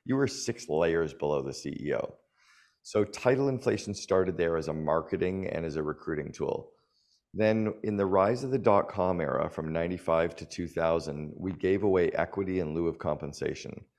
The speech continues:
So we didn't have enough money to pay people what they deserved, so we gave them stock options and a base pay that was okay.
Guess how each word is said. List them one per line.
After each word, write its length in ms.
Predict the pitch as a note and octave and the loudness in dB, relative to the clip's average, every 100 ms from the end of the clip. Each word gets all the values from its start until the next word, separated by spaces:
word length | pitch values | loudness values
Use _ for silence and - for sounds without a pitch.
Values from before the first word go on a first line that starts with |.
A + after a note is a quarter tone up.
| _ _ | _ _
So 120 | - | -4
we 140 | F2+ F2+ | -2 -2
didn't 280 | A2 A#2 | -2 0
have 100 | B2+ | 2
enough 220 | A#2 G2+ F2 | 2 2 0
money 300 | F2+ F#2 E2 | -2 -2 -4
to 80 | |
pay 300 | D#2+ - F#2+ | -6 -2 -4
people 380 | F#2+ F2 D#2+ D#2+ | -2 -6 -2 2
what 180 | E2 D#2+ | 2 2
they 100 | D#2 | -2
deserved, 540 | D#2 D2 F2 E2 D2 | -2 -2 0 0 -2
so 120 | - D#2 | -4 -6
we 100 | D#2+ | -2
gave 240 | F2 D#2+ | -2 -4
them 120 | E2 | -8
stock 400 | - - F2 - | -6 0 0 2
options 540 | D#2+ D#2 - D#2 D#2 - | 0 0 -4 -8 -6 -6
and 160 | D2+ | -4
a 40 | C#2+ | -4
base 360 | D2+ E2 D#2+ | -2 -2 -2
pay 220 | - D#2+ | -4 0
that 140 | C#2+ - | 0 -2
was 140 | C#2+ | -2
okay. 500 | C2 D2 - C#2+ - | 0 -2 0 0 0